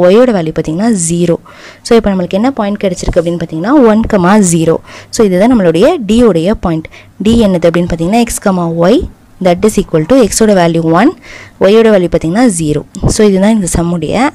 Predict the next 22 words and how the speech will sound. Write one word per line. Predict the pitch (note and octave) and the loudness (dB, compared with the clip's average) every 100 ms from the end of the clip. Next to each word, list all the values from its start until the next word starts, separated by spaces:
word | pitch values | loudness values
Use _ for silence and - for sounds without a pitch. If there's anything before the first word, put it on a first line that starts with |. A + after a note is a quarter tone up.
| E3 | -4
answer. | D#3+ - - - - - - - - _ A3+ | -4 -4 -4 -6 -18 -20 -18 -16 -16 _ -8
If | - - - - _ _ - | -8 -12 -20 -20 _ _ -2
மூணு | A#3 B3+ A#3+ | 2 2 2
point | G#3 A3+ | 0 0
நம்மளுக்கு | G3+ F3 A3 | -2 -2 -4
கொடுத்துருக்காங்க. | G3+ - E3 E3+ E3 G3 D4 | -4 -4 -4 -2 -2 0 0
So, | - | 2
இதெல்லாம் | F#3 F3 G#3+ | 2 2 0
என்னென்னு | G#3+ G3+ G3+ F#3+ | 0 0 -2 -2
பார்த்தீங்கன்னா | F3+ E3+ E3 F3+ A#3+ | -4 -2 -4 0 2
midpoints | A3 A3+ - - A#3 B3+ - | 2 0 -2 -6 -4 -8 -6
of | F#3 - G3 | -6 -6 -6
the | A#3+ F4+ - - - | -6 -8 -8 -6 -2
sides | G#3+ B3+ D#4 - - A#3 | 0 0 -2 -4 -2 -2
of | G#3 - | -4 -4
the | B3+ E4 - - | -4 -4 -8 -8
triangle. | G3 F3 E3 E3 E3 F3 E3+ - - - - | -8 -6 -6 -8 -6 -8 -8 -16 -20 -20 -4
So, | C4+ | 0
இங்க | A#3+ A3+ D4 A#3+ | 0 0 0 0
midpoint | A#3+ - C#4 D4 B3 | 0 0 0 2 0
of | |
the | - | 0